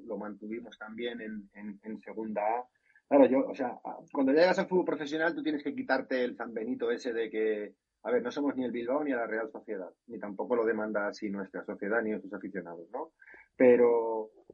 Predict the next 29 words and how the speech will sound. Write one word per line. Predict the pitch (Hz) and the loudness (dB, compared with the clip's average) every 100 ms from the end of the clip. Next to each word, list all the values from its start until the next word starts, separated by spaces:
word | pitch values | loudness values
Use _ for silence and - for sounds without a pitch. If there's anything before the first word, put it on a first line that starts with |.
| - | -4
pero | 123 123 | -2 0
sí | - 127 | -4 -2
que | 139 135 135 | 0 2 2
la, | 131 123 | 0 0
la | 127 120 | -4 -6
cantera | 123 135 139 | -6 -2 -2
siempre | 143 127 127 | -2 -2 0
ha | |
dado | 127 123 | 0 -2
resultados | 127 131 120 139 139 165 170 - - - _ - | -6 -8 -2 0 2 0 -2 -12 -20 -20 _ -4
eh, | 131 127 123 120 117 117 117 113 113 110 - 117 113 107 _ | 0 2 2 2 0 0 0 0 -2 -2 -6 -8 -8 -8 _
eh, | 110 - - - | -18 -18 -18 -8
creo | 120 123 - | -2 -2 0
que | 120 117 117 113 | 0 0 0 -4
nuestro | 113 117 110 - - 113 113 117 110 110 | -8 -10 -10 -14 -10 -6 -4 -2 -2 -4
gol | 107 127 | 0 0
del | 123 120 | 0 -4
ascenso | 110 131 127 127 | -4 -8 -6 -6
contra | 120 110 | -6 -4
el | 107 | -6
Sestao | 107 - 123 123 117 | -8 -4 0 2 0
lo | 110 | -2
marca | 120 120 107 | -6 -6 -6
César | 120 113 107 | -6 -8 -8
Díaz | 117 123 101 | -4 -4 -2
a | 107 | -4
pase | 110 110 | -4 -4
de | 110 | -4
Samu, | 113 135 | -4 -4